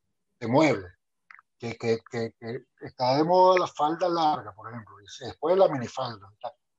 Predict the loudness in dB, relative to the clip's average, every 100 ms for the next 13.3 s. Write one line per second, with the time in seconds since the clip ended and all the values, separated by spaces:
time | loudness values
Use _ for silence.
0 | _ 0 4 6 4 2 -2 -2 -4 -10
1 | _ -6 -4 0 0 2 0 4 4 4
2 | 0 -2 _ _ -10 -6 -4 0 0 -2
3 | _ _ _ 0 4 4 4 0 -6 -8
4 | -10 -6 -6 -8 -18 _ _ -10 -8 -6
5 | -6 -6 -8 -6 -4 -2 2 2 2 _
6 | _ _ -8 -6 -4 -2 0 0 -4 -8
7 | -10 -6 -8 -8 0 2 2 -2 -6 _
8 | _ -14 -10 -6 -4 -2 -2 -2 -4 -12
9 | _ _ -18 -6 -2 -2 -2 -4 -6 -2
10 | -2 -4 -8 _ _ _ _ -10 0 4
11 | 4 4 -2 -12 -14 -8 -6 -6 -2 0
12 | 0 -2 -12 -12 -10 -10 -8 -8 -8 -8
13 | -8 -6 -8